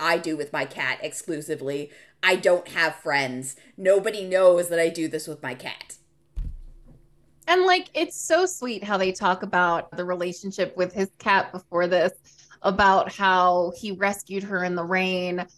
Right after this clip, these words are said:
Speaker 2: all sorts of stuff. And I, I will say, I, one of my favorite characters in this book was Grace Jones. I loved her. I, not to spoil things later on, but even,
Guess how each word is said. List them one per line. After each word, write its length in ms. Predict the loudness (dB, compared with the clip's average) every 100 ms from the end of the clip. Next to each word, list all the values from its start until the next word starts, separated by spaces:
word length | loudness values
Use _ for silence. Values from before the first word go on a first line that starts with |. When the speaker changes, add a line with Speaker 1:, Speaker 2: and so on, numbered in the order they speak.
| _ _ -2
Speaker 2:
all 280 | 4 4 4
sorts 280 | 0 -2
of 80 | -4
stuff. 500 | -8 -4 0 0 -4 _ _ -20 -20 _
And 560 | -2 0 2 2 0 -2 -18 _ -20 -20 _ _ _ -20 _ _ 4
I, 360 | 4 6 4 2
I 260 | 2 4 4
will 160 | 4 4
say, 180 | 4 2
I, 380 | 2 2 2 2
one 180 | 0 0
of 60 | 2
my 140 | 0
favorite 400 | 0 0 0 -2
characters 400 | -2 -2 -2 -4
in 80 | -2
this 160 | -4 0
book 220 | 0 2
was 240 | 0 0
Grace 320 | 0 0 0
Jones. 420 | 0 0 0 -2 -6 -6
I 180 | 0 0
loved 460 | 2 2 2 0
her. 420 | -4 0 2 2 2
I, 420 | 0 0 0 -2 -8 _ _ _ _ _ 0
not 200 | 0 0
to 80 | -4
spoil 480 | 0 2 4 4
things 400 | 2 0 0 0
later 340 | 0 2 4 4
on, 420 | 4 4 2 0
but 160 | -4 -2
even, 560 | 0 0 0 -2 -2